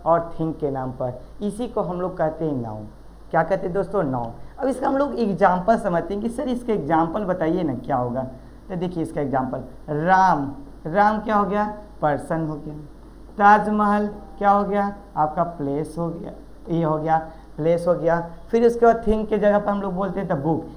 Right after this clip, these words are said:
ये आपका book हो गया, मतलब एक्सेट्रा। ये total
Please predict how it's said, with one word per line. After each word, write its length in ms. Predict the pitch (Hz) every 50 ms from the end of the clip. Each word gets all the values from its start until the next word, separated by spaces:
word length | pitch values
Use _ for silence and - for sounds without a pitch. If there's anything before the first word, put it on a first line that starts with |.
| - -
ये 120 | 160 175 190
आपका 280 | 185 180 180 - 220 226 220 - - - -
book 240 | 143 156 170 - -
हो 100 | 147 131
गया, 180 | 117 131 135 131 - - - - 233
मतलब 200 | 247 262 302 277
एक्सेट्रा। 760 | - - 190 - - - 185 160 151 - - 160 143 135 127 - - - - - -
ये 160 | 233 247 254
total 540 | 247 247 - 208 202 202 202 202 226 240 233